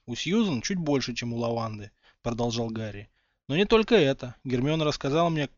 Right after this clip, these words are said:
как много девчонок в школе идут на хитрости, чтобы выглядеть больше в определённых местах". "Не может быть!" вскричал Рон. "Как это возможно?"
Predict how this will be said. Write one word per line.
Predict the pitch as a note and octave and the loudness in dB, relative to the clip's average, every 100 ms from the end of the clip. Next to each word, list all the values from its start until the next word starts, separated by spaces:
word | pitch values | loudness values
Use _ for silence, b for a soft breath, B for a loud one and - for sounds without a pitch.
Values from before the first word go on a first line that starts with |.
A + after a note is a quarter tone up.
| _ | _
как | - G#3+ | 2 4
много | A3+ A3+ D3 B2 | 6 6 6 2
девчонок | B2 - D3 B2+ - | 0 -2 -2 -2 -4
в | |
школе | - - A#3 D3+ | -6 0 2 2
идут | B2 D#3 | 2 -2
на | E3+ F3+ | -2 -2
хитрости, | - D#3 B2+ - A2+ | -2 -6 -6 -8 -10
чтобы | - B2+ C3 | -8 -6 -2
выглядеть | C#3+ C#3 B2+ | 0 0 0
больше | B2 D#3+ G3+ C3+ | 0 2 2 0
в | |
определённых | A#2 A2+ A#2+ C#3 C#3+ - | -4 -4 -2 -2 -4 -6
местах". | D#3+ - A2 - _ _ _ _ _ _ C3 | -8 -8 -12 -14 _ _ _ _ _ _ 6
"Не | E3 | 8
может | E3 D#3 C3 A2+ | 10 10 6 2
быть!" | G#2+ G2+ - | -4 -4 -8
вскричал | - A#2+ A2 A2+ G#2+ | -12 -10 -8 -8 -8
Рон. | G#2 G2 - b b b | -12 -12 -18 b b b
"Как | - E3+ | 2 6
это | G3+ G#3+ | 8 10
возможно?" | G#3+ G3 D#3 G#2+ G2+ | 10 8 4 2 -4